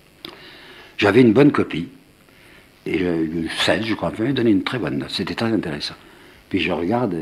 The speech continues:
le même numéro, cinquante-sept, cinquante-huit, je crois, mon, mon collègue qui avait la copie de mathématiques, et je me penche sur cette copie,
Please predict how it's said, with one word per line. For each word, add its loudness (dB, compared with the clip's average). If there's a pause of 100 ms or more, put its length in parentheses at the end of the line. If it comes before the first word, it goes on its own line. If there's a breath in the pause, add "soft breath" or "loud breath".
(120)
le 0
même 6
numéro, 0
cinquante-sept, -6
cinquante-huit, -16
je -20
crois, -20 (520 soft breath)
mon, -2
mon -6
collègue 0
qui -4
avait -2
la -4
copie -4
de -2
mathématiques, -6 (1500)
et -6
je -8
me -12
penche -2
sur -8
cette -8
copie, -8